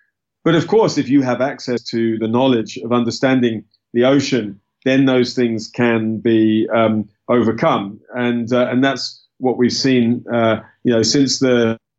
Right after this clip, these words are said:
new, the dawn of the new South Africa. There's, there's a lot of, um, black people in South Africa who have, um, who absolutely love the ocean and for whom the ocean has become part of their everyday life.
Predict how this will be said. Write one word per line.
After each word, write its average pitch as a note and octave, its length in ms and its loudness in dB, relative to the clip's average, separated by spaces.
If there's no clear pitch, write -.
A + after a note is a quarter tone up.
new, C3+ 260 4
the C3 80 2
dawn C3+ 220 4
of B2 80 2
the A2+ 80 -6
new A2+ 160 -4
South A2 300 -2
Africa. A#2 500 -2
There's, A#2+ 320 0
there's A2+ 160 0
a G#2 80 -2
lot A#2+ 460 2
of, A#2+ 260 -2
um, A2 380 -2
black B2+ 340 -2
people A#2+ 300 2
in A#2 100 0
South A#2+ 240 0
Africa B2 400 0
who A2+ 220 2
have, A2+ 240 0
um, A2 300 0
who B2 140 4
absolutely A#2+ 600 -2
love B2+ 420 2
the A#2+ 140 4
ocean A#2+ 380 0
and A#2+ 200 -2
for B2 120 0
whom B2 340 2
the B2+ 120 2
ocean C3 280 0
has G#2+ 80 -4
become A2 340 -4
part A#2+ 280 -2
of G#2+ 80 -6
their A2 180 2
everyday G#2+ 360 0
life. A2+ 360 0